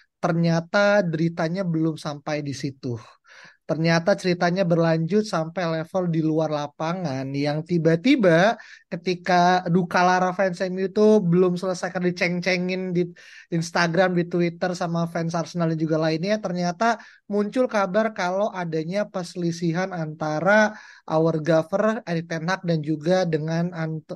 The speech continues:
eh, Jadon Sancho, di mana akhirnya Sancho merasa apa yang dikatakan oleh, eh, media itu tidak benar dan dia dijadikan scapegoat alias kambing hitam, dan ternyata muncul statement dari Ten Hag yang mengatakan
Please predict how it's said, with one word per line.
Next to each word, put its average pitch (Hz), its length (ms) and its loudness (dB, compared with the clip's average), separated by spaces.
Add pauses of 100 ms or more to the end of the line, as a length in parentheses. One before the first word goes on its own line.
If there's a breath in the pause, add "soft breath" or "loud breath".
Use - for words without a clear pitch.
eh, 143 400 -4
Jadon 185 320 2
Sancho, 220 480 4 (640 soft breath)
di 160 160 2
mana 170 240 2
akhirnya 202 640 2
Sancho 185 400 -2
merasa 190 640 0
apa 170 320 -6
yang 170 320 -2
dikatakan 170 560 -4
oleh, 170 240 0 (480 soft breath)
eh, 151 240 -2
media 180 480 4
itu 185 160 -10
tidak 165 240 2
benar 170 480 -2
dan 156 320 -4
dia 170 80 0
dijadikan 165 480 -2
scapegoat 175 640 -2
alias 160 240 -2
kambing 160 240 -2
hitam, 190 560 0 (320 loud breath)
dan 151 240 -2
ternyata 160 240 2
muncul 196 320 0
statement 185 480 -2
dari 156 480 -2
Ten 156 160 -2
Hag 180 160 -2
yang 165 160 -4
mengatakan 151 240 -6